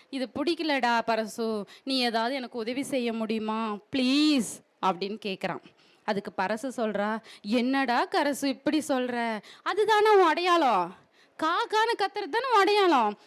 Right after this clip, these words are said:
அதை எப்படிடா நீ மாத்துவ?" அப்படின்னு கேக்குறப்போ கரசு சொல்றா, "இல்லடா பரசு, நம்ம மாத்தியே ஆகணும். நான் வந்து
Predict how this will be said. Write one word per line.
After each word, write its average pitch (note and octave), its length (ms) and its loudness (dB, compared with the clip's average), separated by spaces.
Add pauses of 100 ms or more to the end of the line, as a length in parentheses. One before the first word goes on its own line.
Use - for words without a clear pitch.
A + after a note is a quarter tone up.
(140)
அதை D#4 260 -2
எப்படிடா F4 560 0
நீ G4 160 -2
மாத்துவ?" B3 840 -2
அப்படின்னு G#3+ 320 -10
கேக்குறப்போ G3+ 720 -6 (640)
கரசு B3 360 0
சொல்றா, B3 320 0 (320)
"இல்லடா B3+ 340 2
பரசு, C#4 640 2 (140)
நம்ம B3 480 0
மாத்தியே D4+ 360 0
ஆகணும். C#4 560 0
நான் A#3+ 280 -2
வந்து C4 400 2